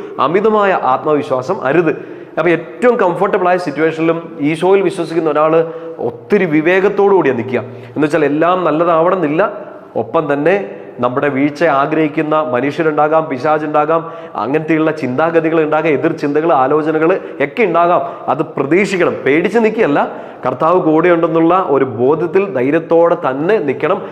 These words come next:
എല്ലാം ഓക്കെ ആയിരിക്കുന്ന ഒരു സിറ്റുവേഷനിലും എന്ത് നെഗറ്റീവ് വന്നാലും അതിന് ഫേസ് ചെയ്യാനും ധൈര്യം ഉണ്ടായിരിക്കണമെന്ന് ഒരു സൂചന ഇവിടെ യാക്കോബ് സ്ലീഹ പൗലോസ് സ്ലീഹയ്ക്ക് ഇങ്ങനെ കൊടുക്കുകയാണ്. അങ്ങനെ പരിശുദ്ധാത്മാവ് നിറഞ്ഞെന്ന ശക്തിയിൽ ഈശോ കൂടെ ഉണ്ടെന്നുള്ള ബോധ്യത്തിൽ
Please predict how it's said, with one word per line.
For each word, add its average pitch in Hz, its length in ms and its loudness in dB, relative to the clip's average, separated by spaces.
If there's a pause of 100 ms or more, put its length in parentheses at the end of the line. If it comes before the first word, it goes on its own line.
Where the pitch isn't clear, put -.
(140)
എല്ലാം 156 500 2
ഓക്കെ 147 300 0
ആയിരിക്കുന്ന 156 340 0
ഒരു 143 60 -4
സിറ്റുവേഷനിലും 160 800 0 (260)
എന്ത് 160 400 2
നെഗറ്റീവ് 170 440 2
വന്നാലും 156 400 0
അതിന് 131 180 -4
ഫേസ് 143 380 0
ചെയ്യാനും 170 360 0
ധൈര്യം 135 260 0
ഉണ്ടായിരിക്കണമെന്ന് 143 720 0 (320)
ഒരു 131 80 0
സൂചന 143 460 0
ഇവിടെ 131 280 -2
യാക്കോബ് 131 360 0
സ്ലീഹ 151 300 -2
പൗലോസ് 139 380 -2
സ്ലീഹയ്ക്ക് 151 240 0
ഇങ്ങനെ 139 180 -4
കൊടുക്കുകയാണ്. 143 400 0 (280)
അങ്ങനെ 190 320 2 (720)
പരിശുദ്ധാത്മാവ് 156 600 0
നിറഞ്ഞെന്ന 156 320 2
ശക്തിയിൽ 143 680 -4 (280)
ഈശോ 170 300 2
കൂടെ 165 160 4
ഉണ്ടെന്നുള്ള 147 280 0
ബോധ്യത്തിൽ 135 540 0